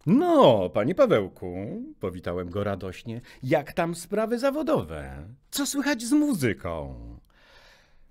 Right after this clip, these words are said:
Wirtuoz klawiatury spojrzał na mnie wzrokiem Julii oglądającej gustowny katafalk zwieńczony martwym truchełkiem Romea albo getowskiej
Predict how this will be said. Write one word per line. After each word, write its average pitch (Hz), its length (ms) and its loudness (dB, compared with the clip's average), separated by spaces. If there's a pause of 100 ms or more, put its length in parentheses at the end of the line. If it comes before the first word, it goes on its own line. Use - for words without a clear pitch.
Wirtuoz 233 540 2
klawiatury 151 480 -2
spojrzał 107 500 -2
na 87 180 -4
mnie 90 200 -2
wzrokiem 87 500 -8
Julii 135 640 -2
oglądającej 127 920 2
gustowny 127 480 -6
katafalk 131 800 -4
zwieńczony 113 720 -4
martwym 110 580 -2
truchełkiem 113 840 -4
Romea 139 600 -2 (460)
albo 90 460 -4
getowskiej 76 880 -8